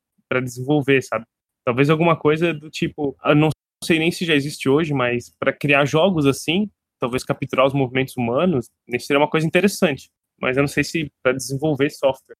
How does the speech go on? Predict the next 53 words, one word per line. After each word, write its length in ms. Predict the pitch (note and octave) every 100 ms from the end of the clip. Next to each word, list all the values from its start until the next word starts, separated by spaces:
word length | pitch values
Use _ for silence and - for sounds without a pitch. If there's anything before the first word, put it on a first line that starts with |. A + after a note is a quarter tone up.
| _ -
ou 220 | A#2+ B2
desenvolver 320 | A#2+ C#3 C3+
qualquer 440 | C#3 C3+ B2 B2+ - _ _ _
coisa, 320 | C#3 C3 A#2
não 140 | A2+ A#2
só 120 | B2
software. 380 | - A#2 - - _
Ah, 320 | B2 A#2+ A#2+ A#2+
eu 100 | C#3+
acredito 240 | F3 E3+
que 60 | A#3
a 20 |
gente 80 | A3
vai 80 |
tá 120 | A3 G#3
com 260 | G#3+ F#3
algo 220 | F3+ F#3+ E3+
bem 140 | F3+
parecido 360 | F#3+ F3+ - F#3
com 0 |
o 20 |
que 60 | F#3+
a 80 |
gente 100 | E3
tem 180 | - G#3
hoje, 300 | F#3 D3+ A#2+
não, 260 | A#2+ C3 C3+ _ _ -
talvez 460 | B2 B2 C#3+ - _
linguagens 540 | C#3 C3 A#2 C3 C#3 B2
ou 80 | A#2+
formas, 440 | C3+ C#3 C#3 - _ _
até 200 | C3 D3
essas 260 | D3 D3 C#3+
linguagens 400 | D3 C3+ C#3+ C3+
que 100 | C#3
a 20 |
gente 180 | D3 D3
já 120 | C3+ -
tem, 240 | C3 C#3+ D3
que 500 | - B2+ A#2+ A#2+ B2+
eu 80 | B2
esqueci 300 | C#3 D#3 -
o 40 | C#3
nome 200 | C#3 C#3
que 80 | -
se 80 |
dá 100 | C3
pra 160 | C3 B2+
isso 180 | C3 B2+
agora, 300 | A#2+ C3+ C#3
mas 160 | A#2+ A#2+
você 200 | - B2+
vai 160 | B2